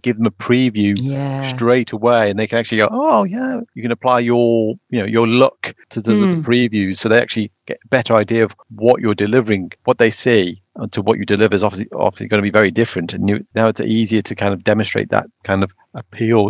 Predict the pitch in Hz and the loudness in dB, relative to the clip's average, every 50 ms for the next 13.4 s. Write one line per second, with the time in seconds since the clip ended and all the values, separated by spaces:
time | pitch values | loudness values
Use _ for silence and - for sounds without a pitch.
0 | - 117 98 98 107 101 - - - _ - 107 107 110 107 104 98 107 101 - | -2 -6 -10 -10 -12 -14 -14 -14 -18 _ 0 2 2 4 4 2 2 0 -2 -2
1 | - - - - - 110 107 107 95 104 101 98 98 101 - - 104 98 101 95 | -6 -12 -14 -4 0 0 2 2 0 0 -2 -2 -2 -4 -6 -6 -4 -4 -4 -4
2 | - - 107 104 101 101 101 110 120 - - - 101 101 98 95 82 82 90 - | -2 -2 -2 -2 0 0 0 0 0 -2 -4 -4 -4 -2 -2 -2 -4 -6 -8 -10
3 | - _ _ _ 98 92 95 101 104 101 101 104 104 - 107 107 98 - 104 95 | -12 _ _ _ -6 -4 -4 -2 -2 0 0 -2 0 2 2 0 0 0 -4 -6
4 | - 104 110 - - - - 101 101 101 101 85 - 98 107 107 - 101 92 95 | -6 -8 -10 -10 -14 -8 -4 -2 0 0 0 0 0 0 -2 -2 -2 -2 -2 -2
5 | 101 98 - - 101 98 208 185 117 90 98 113 113 110 - 107 95 98 95 95 | -4 -6 -6 -6 -6 -6 -8 -10 -10 0 2 2 4 4 0 -2 -2 -2 -2 -2
6 | - - _ _ _ _ _ _ _ 113 113 98 95 - - - 127 117 110 104 | -4 -10 _ _ _ _ _ _ _ 2 2 2 2 -2 -2 0 0 2 2 2
7 | 98 98 95 107 110 - - 104 101 - - 117 104 104 95 - 104 104 104 92 | 2 2 2 0 -2 -6 -8 -8 -8 -2 -2 0 0 0 -2 -2 -4 -4 -4 0
8 | - 104 95 - - 104 104 104 101 101 - - - - _ _ - - 104 107 | 0 0 0 0 -2 0 2 2 2 2 -2 -6 -14 -20 _ _ -12 -10 -10 -10
9 | - - - 101 - 104 107 110 107 - - 92 87 - 92 - - _ _ _ | -6 -2 -2 -2 0 2 2 2 2 0 -4 -6 -4 -4 -6 -6 -6 _ _ _
10 | - - 110 101 117 117 110 - 131 127 143 170 220 214 160 - - - - 220 | -6 -4 -4 -2 -2 -4 -4 -4 -4 -2 0 0 0 0 -2 -8 -8 -2 4 4
11 | 226 214 196 185 - - - - - - - _ - 247 - 285 277 262 226 302 | 6 6 4 2 -2 -6 -12 -20 -20 -20 -20 _ -6 -4 0 0 2 2 2 2
12 | 180 208 185 - - - 226 226 233 233 233 233 220 214 - - 220 214 220 202 | 2 0 -2 -2 -4 -4 -2 0 0 0 2 0 0 0 0 -2 0 0 2 0
13 | 190 165 170 160 156 135 127 - | 2 2 2 2 0 -2 -4 -10